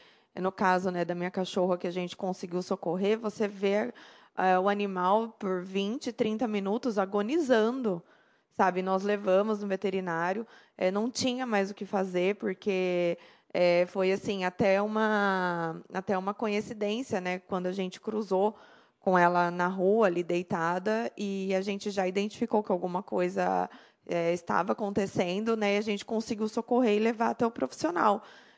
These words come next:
de uma forma emergencial. E, nossa, foi muito triste, marcante, chocante, e, e você, de fato, tá numa, eh, tá numa situação, assim, tão, eh,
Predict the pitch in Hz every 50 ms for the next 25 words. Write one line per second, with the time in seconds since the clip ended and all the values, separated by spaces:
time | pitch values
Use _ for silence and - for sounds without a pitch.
0 | _ _ - 214 202 196 202 - - 208 196 196 190 190 190 196 202 208 214 214
1 | 226 214 220 214 214 208 - - 233 208 190 180 175 180 - - - - - -
2 | _ _ - - 190 185 185 185 185 185 185 185 185 196 202 226 254 - 214 -
3 | 202 190 190 190 202 214 247 240 - 247 208 208 220 226 - - 196 175 175 180
4 | - - - 190 185 190 196 - - 202 185 - - 208 180 185 196 214 233 240
5 | - - 214 208 190 - - 180 180 151 135 175 185 185 180 180 180 175 175 175
6 | 170 175 185 190 190 202 214 - - 202 190 190 190 190 190 185 185 185 180 180
7 | 196 202 - - 226 196 190 196 - 214 208 - 233 202 202 202 202 202 196 196
8 | 196 190 196 - - - - - - _ - 180 180 180 180 - 202 196 190 190
9 | 190 190 - - 208 196 196 - 208 202 196 196 208 - 208 196 196 196 - 214
10 | 202 202 202 220 233 247 262 262 262 254 247 247 240 233 226 214 208 196 190 180
11 | 175 175 175 170 165 175 - _ _ _ _ _ _ _ - - - - - -
12 | - - _ - - 180 185 185 180 180 175 175 175 175 175 175 175 175 170 170
13 | 170 170 165 165 165 165 165 165